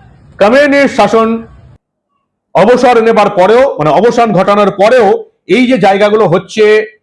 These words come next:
নেতাদের বাড়িতে আগুন, পার্লামেন্টে আগুন, এর পেছনে কারা আছে? তবে বাংলাদেশের সেনার মতন নয়, আমরা দেখলাম একেবারে সেনাবাহিনী কাঠমান্ডু বিমানবন্দরের দখল নিয়েছে। আস্তে আস্তে এই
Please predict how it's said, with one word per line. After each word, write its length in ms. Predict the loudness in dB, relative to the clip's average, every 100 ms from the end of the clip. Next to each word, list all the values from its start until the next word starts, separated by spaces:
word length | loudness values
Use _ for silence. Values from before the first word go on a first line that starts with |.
| _
নেতাদের 320 | -4 -2 0 0
বাড়িতে 240 | 0 0 -2 0
আগুন, 240 | 0 0 0 0
পার্লামেন্টে 540 | 0 0 0 -2 -2 -2
আগুন, 240 | 0 0 -2 -4 -14 _ _ _ _ _ _ _ -2
এর 100 | 0
পেছনে 220 | 2 0 0
কারা 160 | -2 -2
আছে? 120 | -6 -18 _ _ _ _ _ _ _ _ _ _ _ -2
তবে 180 | 2 2 0
বাংলাদেশের 400 | 0 0 -2 -2 -2
সেনার 240 | -2 0
মতন 140 | -2 -2
নয়, 160 | 0 0
আমরা 120 | -2 -2
দেখলাম 240 | 0 -2 -2 -6
একেবারে 340 | -2 0 0 -2 -2
সেনাবাহিনী 500 | -2 0 0 -2 -2
কাঠমান্ডু 440 | -2 -2 -2 0 0 -2 _ _ -6
বিমানবন্দরের 680 | -2 2 2 0 0 0 0 0
দখল 200 | 0 -2 0
নিয়েছে। 260 | -2 -2 -6 _ _ _ _ _ -2
আস্তে 280 | -2 0 0
আস্তে 240 | 0 0 0 0 0 0
এই 140 | 0